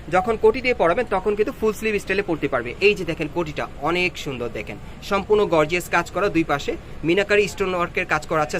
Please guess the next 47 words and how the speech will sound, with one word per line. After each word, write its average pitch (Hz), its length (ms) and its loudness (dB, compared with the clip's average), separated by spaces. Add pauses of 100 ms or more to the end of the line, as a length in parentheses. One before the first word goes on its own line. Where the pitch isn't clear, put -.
সিকোয়েন্সের। 165 500 -2 (300)
হাতার 226 280 4
মধ্যে 220 200 6
কিন্তু 240 180 -2
খুব 196 160 -8
সুন্দরভাবে 180 480 4
দেখেন 170 260 -2
কাজ 147 200 2
করা 135 180 2
আছে, - 120 -10 (180)
অনেক 175 140 0 (100)
চমৎকার। 123 360 -6 (280)
এটা 180 120 4
হচ্ছে 208 240 -2
কোটিটা, 170 340 6 (300)
এটা 185 180 4
কোটিটা 220 360 8
যখন 226 240 2
উপর 220 200 2
দিয়ে 247 180 -2
পরবে 175 200 2 (120)
তখন 196 220 0
কিন্তু 202 200 -2
ফুল 196 180 0
স্লিভ 185 120 2 (100)
স্টাইলে 170 260 0
পরতে - 240 0
পারবে। 113 200 -2 (360)
এবার 208 220 4
দেখে 196 220 0
প্লাজোটা 160 440 2
আপনাদের, 151 280 -2 (380)
এই 190 100 2
যে 175 120 -2
দেখেন 202 240 0
প্লাজোর 196 360 2
নিচের 202 260 0
প্যানেলে 196 300 0
কিন্তু 220 200 -4
খুব 180 140 -12
সুন্দরভাবে 220 360 -2 (100)
সিকোয়েন্স 202 360 -2
ওয়ার্ক 240 180 0 (140)
আর 147 160 4
মাল্টি 170 220 2
সুতার 185 260 -2
কাজ 143 100 -2